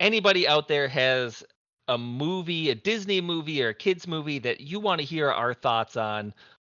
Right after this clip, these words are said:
let us know on our Instagram, on Facebook, on Twitter, and, you know, perhaps your choice will be the next, uh, movie that we talk about.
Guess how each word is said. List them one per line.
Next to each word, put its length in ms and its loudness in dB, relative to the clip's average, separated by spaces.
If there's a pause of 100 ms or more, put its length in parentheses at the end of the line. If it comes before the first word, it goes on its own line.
(100)
let 300 2
us 200 -6
know 520 4
on 480 -2
our 460 -6
Instagram, 720 -2
on 240 -2 (140)
Facebook, 720 -2 (520)
on 720 2 (220)
Twitter, 760 2
and, 760 0
you 120 -8
know, 240 -2 (720)
perhaps 760 0
your 320 -2
choice 340 -2
will 80 -8
be 120 -6
the 120 -6
next, 640 -4
uh, 220 0
movie 380 -4
that 140 -4
we 80 -10
talk 360 0
about. 460 -2